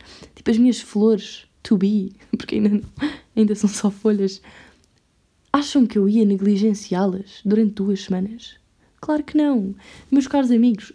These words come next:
eu levei, levei comigo ao meu colo, abraçada a mim. Mas depois, lá está,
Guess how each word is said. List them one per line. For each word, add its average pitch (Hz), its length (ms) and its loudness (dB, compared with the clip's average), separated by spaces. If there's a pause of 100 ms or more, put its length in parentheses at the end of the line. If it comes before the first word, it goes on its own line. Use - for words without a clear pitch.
eu 277 400 2 (580)
levei, 226 960 0
levei 226 360 2
comigo 233 600 2
ao 262 140 2
meu 262 180 2
colo, 202 640 -2 (880)
abraçada 262 640 2
a 220 60 2
mim. 196 400 -2 (460)
Mas 254 260 4
depois, 233 340 2
lá 202 140 -2
está, 180 300 -8